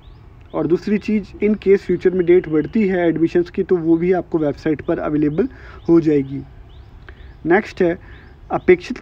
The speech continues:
शैक्षणिक अर्हता की परीक्षा में बैठ रहे या परीक्षा परिणाम की प्रतीक्षा कर रहे विद्यार्थी भी प्रवेश के लिए आवेदन कर सकते हैं।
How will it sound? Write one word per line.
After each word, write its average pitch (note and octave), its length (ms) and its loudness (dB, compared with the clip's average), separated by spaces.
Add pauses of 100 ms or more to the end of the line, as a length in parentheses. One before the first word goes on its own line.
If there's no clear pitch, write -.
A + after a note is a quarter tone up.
(240)
शैक्षणिक F#3+ 460 0
अर्हता E3 420 0
की G#3+ 120 -2
परीक्षा F#3 440 0
में E3+ 200 2
बैठ E3+ 320 0
रहे D#3+ 260 -4 (400)
या E3 140 4
परीक्षा E3+ 420 2
परिणाम E3+ 340 2
की G3 120 -6
प्रतीक्षा E3+ 460 -4
कर F3 200 -2
रहे F3 160 2
विद्यार्थी D#3 500 -2
भी F3 100 -2
प्रवेश E3+ 400 2
के F#3 140 -2
लिए F3+ 120 2
आवेदन D#3 360 2
कर D#3 220 -4
सकते D3 340 -6
हैं। C3 280 -6